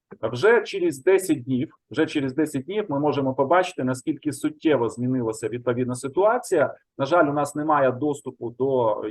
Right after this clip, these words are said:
більш якісних супутникових знімків, які мали місце там, наприклад, е, восьмого, дев'ятого, десятого, але ми можемо, е,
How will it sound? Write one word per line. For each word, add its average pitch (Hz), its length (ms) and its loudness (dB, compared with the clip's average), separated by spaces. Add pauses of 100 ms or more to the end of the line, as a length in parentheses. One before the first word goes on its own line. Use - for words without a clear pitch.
(140)
більш 131 220 -8
якісних 123 500 -6
супутникових 123 540 -12
знімків, 123 360 -12
які 123 220 -10
мали 120 260 -4
місце 123 340 -6
там, 107 200 -8
наприклад, 107 360 -10
е, - 40 -20 (680)
восьмого, 135 580 0
дев'ятого, 127 720 0
десятого, 175 600 -4
але 175 200 2
ми 165 120 -6
можемо, 147 520 -4
е, 117 340 -4